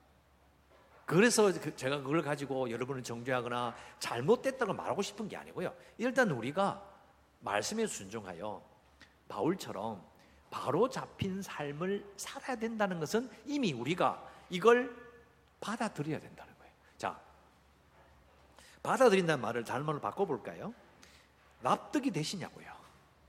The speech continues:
그걸 수용하시고, "아, 그래,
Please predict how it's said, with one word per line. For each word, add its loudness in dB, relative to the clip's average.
그걸 4
수용하시고, 2
"아, -4
그래, -6